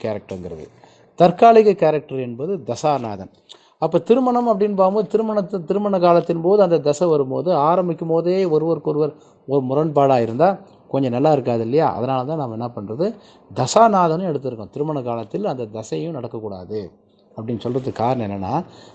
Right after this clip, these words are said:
திருமண காலத்துல முதல்ல ஒரு அஞ்சு வருஷம், ஆறு வருஷம் ஒழுங்கா இருந்துட்டானா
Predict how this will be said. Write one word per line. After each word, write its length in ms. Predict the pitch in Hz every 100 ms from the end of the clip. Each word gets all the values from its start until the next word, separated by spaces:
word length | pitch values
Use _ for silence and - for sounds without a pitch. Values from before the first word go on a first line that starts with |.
| -
திருமண 320 | - 226 240 214
காலத்துல 400 | 190 180 202 175
முதல்ல 360 | 151 185 233
ஒரு 140 | 202 151
அஞ்சு 240 | 160 160
வருஷம், 240 | 151 175
ஆறு 180 | 180 151
வருஷம் 320 | 147 135 180
ஒழுங்கா 200 | 139 151
இருந்துட்டானா 680 | 160 147 131 139 160 123